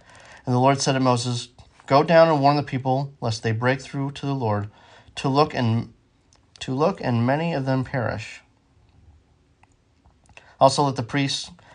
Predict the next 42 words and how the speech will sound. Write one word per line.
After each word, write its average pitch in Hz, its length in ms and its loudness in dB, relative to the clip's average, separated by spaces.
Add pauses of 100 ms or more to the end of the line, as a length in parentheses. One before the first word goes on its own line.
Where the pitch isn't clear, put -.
(160)
who 139 80 -4
come 135 240 2
near 131 160 2
the 131 100 -2
Lord 120 320 0
consecrate 127 480 0
themselves, 113 460 0
lest 113 180 -2
the 120 80 -10
Lord 117 260 0
break 117 220 0
out 117 140 2
against 123 320 -2
them." 95 180 -8 (480)
And 120 100 0
Moses 131 280 4
said 139 160 4
to 135 80 -8
the 123 100 -2
Lord, 123 340 2 (200)
"The 123 80 -8
people 165 240 -4
cannot 143 320 4
come 160 280 -4
up 127 180 0
to 131 100 -4
Mount 113 200 2
Sinai, 131 400 0 (260)
for 135 160 -4
you 147 100 -2
yourself 131 460 2
warned 156 240 0
us, 110 100 -2
saying, 110 360 0
'Set 156 260 -2
limits 156 280 -4
around 139 180 2
the 139 60 0
mountain 117 280 0
and 113 160 -4
consecrate 123 500 -4
it.'" 92 160 -10